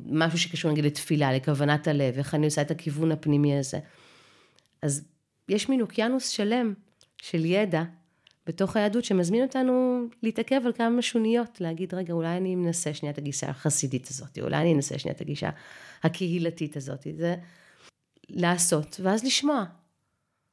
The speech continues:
ולפעמים יש דברים שאני אעשה, ומה שישמע לי מזה פחות יתאים לי. אני מרגישה שזה פחות משרת אותי. וזה בסדר, אפשר גם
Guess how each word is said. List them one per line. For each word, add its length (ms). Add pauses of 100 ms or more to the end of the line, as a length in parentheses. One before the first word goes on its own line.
(140)
ולפעמים 480
יש 100
דברים 200
שאני 460
אעשה, 400 (640)
ומה 160
שישמע 500
לי 180
מזה 180
פחות 320
יתאים 340
לי. 120 (160)
אני 80
מרגישה 180
שזה 120
פחות 280
משרת 380
אותי. 220 (600)
וזה 140
בסדר, 380
אפשר 240
גם 280